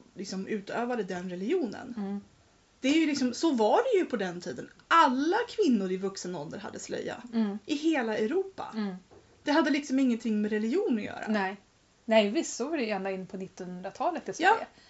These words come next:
Speaker 2: Om man tar så här, de gamla Emil-filmerna så har, har
Speaker 1: Ja,
Speaker 2: de ju liksom täckt
Speaker 1: alla
Speaker 2: på det.
Speaker 1: hade någonting på huvudet. Alltså
Speaker 2: Ja.
Speaker 1: lång-, liksom långt in på sextiotalet så
Speaker 2: Ja.
Speaker 1: hade ju liksom kvinnor
Speaker 2: Mm.
Speaker 1: hatt på sig.
Speaker 2: Ja,
Speaker 1: För det var
Speaker 2: precis.
Speaker 1: det man skulle ha.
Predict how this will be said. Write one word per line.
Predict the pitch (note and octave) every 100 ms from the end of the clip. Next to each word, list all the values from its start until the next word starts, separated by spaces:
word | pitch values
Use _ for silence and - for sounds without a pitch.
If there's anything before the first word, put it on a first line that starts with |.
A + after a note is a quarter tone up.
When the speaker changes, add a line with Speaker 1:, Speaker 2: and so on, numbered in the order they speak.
| _
Speaker 2:
Om | A3+
man | A3
tar | G3
så | F#3+
här, | G3 G#3 - A3+ A3
de | G3+
gamla | G3+ G3+ G3
Emil-filmerna | G3 F#3 F#3+ - G3 F#3 F#3+ F#3
så | F3 F#3+
har, | F#3+ G3+ G#3
har | - G#3
Speaker 1:
Ja, |
Speaker 2:
de | F4+
ju | G#3
liksom | - G#3+
täckt | F4
Speaker 1:
alla | D4+ C#4
Speaker 2:
på | G4
det. | E4
Speaker 1:
hade | B3+ A3
någonting | A3 G#3+ G3 F#3+
på | G3+
huvudet. | B3+ G#3+ B3+ A#3+
Alltså | B3
Speaker 2:
Ja. | A#3+
Speaker 1:
lång-, | D#4 C4+
liksom | A#3+ B3 B3
långt | A3+ D#4 D4
in | G#3+
på | G#3
sextiotalet | G#3+ C#4 - - B3 F#4+ C#4+ -
så | G#3+
Speaker 2:
Ja. |
Speaker 1:
hade | A#3+ A3+ G3
ju | G3
liksom | F3+ F#3+ G3
kvinnor | A#3+ G3
Speaker 2:
Mm. | F3+ A3+ - - -
Speaker 1:
hatt | A4+ A4+ - -
på | - -
sig. | - -
Speaker 2:
Ja, | B3+ A3 - -
Speaker 1:
För | B3
det | C#4+
var |
Speaker 2:
precis. | D4 A#3+
Speaker 1:
det | G#3
man | G#3
skulle | - B3 A3 G#4
ha. | A3+ -